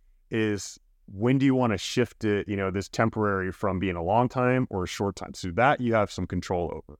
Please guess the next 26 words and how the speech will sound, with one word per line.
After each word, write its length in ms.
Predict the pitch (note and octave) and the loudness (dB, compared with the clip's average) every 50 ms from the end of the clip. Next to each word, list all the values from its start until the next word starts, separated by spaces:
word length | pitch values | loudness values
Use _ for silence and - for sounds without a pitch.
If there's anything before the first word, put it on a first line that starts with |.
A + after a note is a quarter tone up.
| _ - | _ -6
of 160 | G#2 F#2 F2 | -6 -6 -4
your 120 | F2 E2+ | -4 -2
life. 340 | F2 F2 E2+ E2+ E2+ D#2+ - - | 0 0 0 0 -2 -4 -6 -8
And 280 | - F#2+ F#2+ F#2+ F#2 G2 - _ _ _ _ - - _ _ _ _ _ _ _ _ _ _ _ _ _ _ - | -4 -2 -2 -2 -4 -6 -8 _ _ _ _ -20 -20 _ _ _ _ _ _ _ _ _ _ _ _ _ _ -20
creating 580 | - - - A#2+ B2 C3 C#3+ D3+ D3 C#3+ C3 B2 | -16 -6 0 2 4 6 6 6 6 6 4 4
kind 200 | A#2 B2+ A#2+ A#2 | 2 0 0 0
of 60 | G#2 | 2
this, 320 | G2 G#2 F#2+ - - - - | 0 0 -2 -2 -6 -8 -6
you 80 | A#2+ G2+ | -4 -4
know, 280 | F#2+ F#2 F2+ F2 F2 _ - | -4 -4 -6 -8 -10 _ -2
I 180 | - A2+ B2+ C3 | 2 4 6 6
always 220 | C3 B2+ A#2+ G#2+ | 6 6 4 4
like 120 | A#2+ G#2+ F#2+ | 2 0 0
to 80 | G#2+ | 0
do, 80 | G#2+ G#2 | -2 -2
say, 160 | - - G#2 | 0 0 -2
five 300 | F#2+ - G#2+ G2 F#2 F2+ | 0 2 2 2 2 2
years 180 | F2+ F2 E2 F#2 | 0 -2 -2 -2
out. 140 | F2 E2 E2+ | -2 -2 0
I 60 | F2+ | 0
usually 320 | G#2 A#2 A2 G2 G#2+ G2+ | 0 0 2 2 2 2
hit 140 | F#2 A#2+ - | 2 2 0
my 120 | A2 G2+ F#2 | 0 0 0
five-year 380 | - A2 G2 F#2+ F#2+ F#2+ F#2+ | 2 4 4 4 4 2 0
plans 480 | - - G#2+ G2+ F#2+ F#2+ F#2+ F#2 E2+ E2 | 0 0 0 2 2 2 2 0 -2 -4
within 360 | F2 E2 G2 F2+ F2+ E2+ | -4 -4 -4 -2 -4 -4